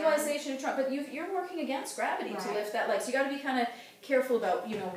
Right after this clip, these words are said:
Speaker 2: how I word that
Speaker 1: Right.
Speaker 2: and be very specific.
Speaker 1: But what's really even more, um, important about the dead bug and femur arcs is that you're on your back. You've got a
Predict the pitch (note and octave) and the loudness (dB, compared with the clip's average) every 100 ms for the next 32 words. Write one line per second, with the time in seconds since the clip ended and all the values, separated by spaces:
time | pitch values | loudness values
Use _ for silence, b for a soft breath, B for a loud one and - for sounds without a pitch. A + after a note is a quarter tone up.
0 | G#3+ G3 F#3+ F#3+ F#3 F3+ F3+ D#3+ E3+ B3+ | -2 2 4 2 0 -2 -2 -2 4 4
1 | - E3+ E3+ F3+ F3 E3+ E3+ - - E3+ | 4 2 -4 -6 -6 -6 -8 -12 -14 -14
2 | E3 C#4 A#3+ C4 C4 B3 B3+ D4 D4 C#4 | -2 4 6 6 6 2 -2 -2 0 0
3 | B3 - - - - - - - - - | -2 -6 -18 -20 -20 -20 -20 -20 -20 -10
4 | C4 C#4 C#4+ B3 A#3 A#3+ B3 A3+ A3+ - | -6 -2 2 4 4 4 4 4 2 -2
5 | - G#3 G3 F#3 F3+ F#3+ - - A4+ - | -4 0 0 -2 -8 -12 -12 -6 -4 -4
6 | F#3 F#3 F#3 - G3 F#3 F#3 G3 F#3+ F#3+ | -4 -2 0 0 -2 -4 -2 -2 -2 -6
7 | F#3 - F#4+ - A#3 A#3+ C4+ B3+ - B3 | -8 -12 -8 -4 -4 -4 -6 -6 -4 -4
8 | - G#3 C#4+ G#4 D4+ G3 F3 - - A3 | -4 -6 -6 -6 -8 -4 -4 -4 -6 -10
9 | G#3 A#3+ A3+ - - F#3+ | -6 -2 -2 -4 -6 -10